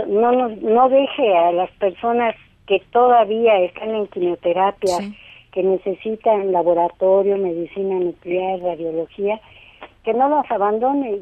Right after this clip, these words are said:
Speaker 1: Somos mujeres, eh, tenemos hijos, tal vez él tiene su esposa, pero no requiere lo que nosotros necesitamos.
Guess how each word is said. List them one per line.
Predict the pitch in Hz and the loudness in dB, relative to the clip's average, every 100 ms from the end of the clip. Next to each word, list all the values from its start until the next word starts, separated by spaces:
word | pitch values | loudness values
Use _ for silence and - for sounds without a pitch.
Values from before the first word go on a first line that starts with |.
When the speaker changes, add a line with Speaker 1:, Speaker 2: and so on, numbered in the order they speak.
| 180 | -2
Speaker 1:
Somos | 233 262 247 226 | -2 0 -4 -6
mujeres, | 196 - 262 262 247 196 156 - | -8 -2 2 2 2 0 -4 -10
eh, | 240 214 226 226 - 254 - | 0 4 6 4 0 -12 -2
tenemos | 208 233 247 247 - - 240 | 2 4 4 2 -2 -14 -12
hijos, | - 208 185 165 - - - - _ _ - | -6 0 0 0 -6 -20 -20 -20 _ _ 0
tal | 254 247 | 2 4
vez | 262 - | 2 2
él | 254 240 220 - - _ - | 2 2 0 -14 -20 _ -8
tiene | 247 240 240 - | -2 0 -2 -2
su | 214 | -2
esposa, | 196 - 254 254 247 226 _ - | -2 0 0 0 -10 -12 _ -2
pero | 202 196 | 2 4
no | 214 240 240 | 4 4 2
requiere | 233 - 233 220 | 0 0 0 2
lo | 190 | 0
que | 175 | -2
nosotros | 185 185 226 214 202 | -4 -2 -4 -6 -4
necesitamos. | 180 165 185 202 208 214 220 | -4 -6 -8 -6 0 0 0